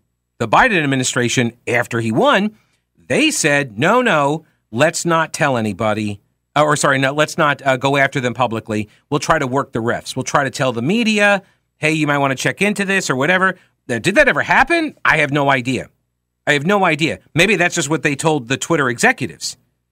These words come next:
right? These two people who said, "No, no, let's play nice with the, uh, with the Hamilton sixty-eight because they're politically connected to this, you know, neoliberal think tank and power brokers."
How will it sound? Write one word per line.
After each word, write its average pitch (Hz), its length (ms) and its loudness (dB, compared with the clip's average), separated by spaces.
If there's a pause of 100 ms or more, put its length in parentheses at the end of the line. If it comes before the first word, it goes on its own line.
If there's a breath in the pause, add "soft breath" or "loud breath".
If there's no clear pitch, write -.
right? 143 200 0
These 131 240 -4
two 165 160 0
people 143 320 -4
who 135 180 0
said, 131 240 0
"No, 254 200 2
no, 254 180 2
let's 202 180 -2
play 208 280 -2
nice 202 340 0
with 175 160 -4
the, 156 260 -2
uh, 143 220 0 (320 soft breath)
with 147 120 -4
the 135 60 -2
Hamilton 156 380 0
sixty-eight 175 500 -2
because 135 220 -2
they're 143 100 -2
politically 151 480 -2
connected 143 440 -2
to 139 100 -4
this, 123 260 -6
you 139 120 -2
know, 113 100 -2
neoliberal 143 600 0
think 170 300 -2
tank 131 280 -2
and 113 260 -4 (200)
power 175 280 2
brokers." - 500 -6